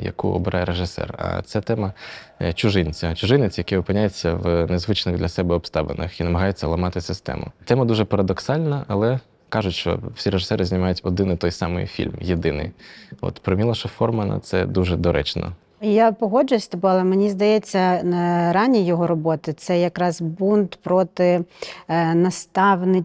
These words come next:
Speaker 2: наставників, е, тобто система, вона сприймається як через батьківство, а вже потім в його, е, інших роботах це вже проти системи. Але це ж бунтарство в першій такої, в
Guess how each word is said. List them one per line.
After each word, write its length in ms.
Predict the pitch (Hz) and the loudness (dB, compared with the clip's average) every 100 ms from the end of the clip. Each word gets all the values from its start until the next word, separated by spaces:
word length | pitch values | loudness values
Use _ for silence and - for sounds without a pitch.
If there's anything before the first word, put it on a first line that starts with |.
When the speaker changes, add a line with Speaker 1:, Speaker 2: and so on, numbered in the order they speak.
| - | 0
Speaker 2:
наставників, 880 | 185 185 175 - 196 196 185 190 185 - - | 2 2 2 0 2 2 2 2 0 0 -2
е, 320 | 185 180 175 | 2 4 4
тобто 240 | 170 165 175 | 2 -2 -2
система, 520 | - 175 - 262 214 | -2 -4 0 4 4
вона 240 | 175 175 | 4 2
сприймається 640 | 185 - 180 185 185 165 180 | 0 0 2 2 2 0 0
як 140 | 165 | 0
через 260 | - 170 156 | 0 -2 0
батьківство, 1000 | 170 160 - 240 - - - 175 175 175 - - - | 0 0 0 0 0 -8 -2 4 4 4 -2 -18 -2
а 80 | 165 | 0
вже 200 | 160 185 | 4 2
потім 440 | 165 196 180 175 | 4 4 4 0
в 40 | 160 | 0
його, 320 | 160 170 160 - | 0 0 0 0
е, 800 | 170 165 165 165 165 160 160 156 175 190 175 | 2 2 2 2 2 0 0 -4 -8 -12 -8
інших 400 | - 175 170 180 | 2 2 2 0
роботах 460 | - 160 226 233 - | 0 2 2 2 -4
це 120 | - | -2
вже 180 | 156 160 | 0 0
проти 300 | - 170 - | 0 -2 -2
системи. 600 | - 170 - 156 147 143 - - - | -6 -8 -2 0 0 -2 -6 -10 0
Але 220 | 170 180 | 2 4
це 180 | 190 185 | 4 2
ж 100 | 170 | 2
бунтарство 840 | 185 185 214 240 - - 160 151 - - _ - | 2 2 2 0 -2 -6 -4 -4 -6 -20 _ -10
в 40 | |
першій 340 | - 170 - | -2 -2 -2
такої, 220 | 165 170 | -2 0
в 60 | 165 | 0